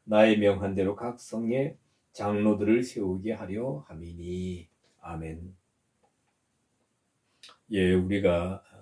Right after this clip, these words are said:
계속해서, 어, 요한복음을 우리가 계속 이렇게 나누었는데 요한복음 이 장까지 했죠. 근데 왜 갑자기 또 디도서를 하느냐라고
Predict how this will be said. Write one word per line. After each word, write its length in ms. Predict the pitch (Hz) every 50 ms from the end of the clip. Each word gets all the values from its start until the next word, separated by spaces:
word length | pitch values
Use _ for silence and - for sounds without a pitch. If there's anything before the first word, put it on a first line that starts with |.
| 95 - _ _ -
계속해서, 1000 | - 107 104 101 110 - - 113 101 92 92 - - - 82 82 82 80 - -
어, 280 | 90 87 90 90 85 82
요한복음을 1040 | 92 95 98 98 104 110 117 120 120 110 87 85 85 87 85 80 80 80 107 135 143 _ _ _ _ _ _ _ _ _ _ _ _ -
우리가 180 | 90 87 92 92
계속 420 | - 90 92 92 - - 101 92
이렇게 220 | 90 87 - - 101
나누었는데 960 | 92 85 80 82 87 92 95 92 90 90 92 90 92 98 98 113 113 110 _ _ _ _ _ - - _ _ _ _ _ _ _ _ _ _ _ _ _ _ _ _ _ _ _ _ _ _ _ _ _ _ _ _ _ _ - 113 110
요한복음 520 | 113 117 117 120 120 123 123 120 120 120
이 60 | 110
장까지 540 | 107 120 117 113 - 101 92 90 90 - 87
했죠. 420 | 87 - _ _ - - 90 92 - _ _ _ _ _
근데 180 | - 110 104 110
왜 180 | 101 107 117
갑자기 600 | 107 104 95 95 - 107 95 92 90 95 101 101 -
또 180 | 110 104 101 101
디도서를 640 | - - 92 92 95 90 90 - 101 101 101 101 101
하느냐라고 2000 | 98 92 90 92 92 90 95 101 104 101 101 90 87 85 - _ _ _ _ _ _ _ _ _ _ _ _ - 104 95 - 113 110 107 98 90 82 82 - -